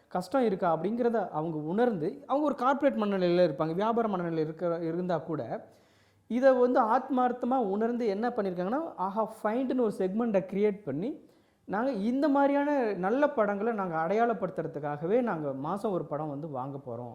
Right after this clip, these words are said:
அப்படின்னு சொல்றாங்கல்ல. இது வெறும் வார்த்தைகளால ஏற்படுத்தக்கூடிய பாராட்டுகளை விட செயல் மூலமா கொடுக்குற ஒரு பாராட்டா தான், இந்த படத்துக்கான கிரெடிட்டா தான், ஒரு மகுடமா தான் நான் நினைக்கிறேன். இதுதான் இந்த படத்து-,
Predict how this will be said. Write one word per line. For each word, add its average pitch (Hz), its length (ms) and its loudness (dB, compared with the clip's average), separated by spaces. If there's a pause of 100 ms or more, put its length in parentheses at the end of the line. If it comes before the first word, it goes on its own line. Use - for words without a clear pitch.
அப்படின்னு 202 320 -2
சொல்றாங்கல்ல. 143 640 -2 (480)
இது 247 220 -2
வெறும் 254 320 2
வார்த்தைகளால 262 680 2
ஏற்படுத்தக்கூடிய 190 1000 0
பாராட்டுகளை 208 680 4
விட 185 280 2
செயல் 269 500 2
மூலமா 285 480 2
கொடுக்குற 180 280 -2
ஒரு 143 460 -2 (480)
பாராட்டா 196 400 4
தான், 214 100 4
இந்த 175 160 -2
படத்துக்கான 196 480 0
கிரெடிட்டா 214 440 2
தான், 190 40 2
ஒரு 190 200 2
மகுடமா 175 480 0
தான் 170 120 0
நான் 143 140 -2
நினைக்கிறேன். 123 400 -8 (320)
இதுதான் 277 320 2
இந்த 214 140 -2
படத்து-, 180 320 -6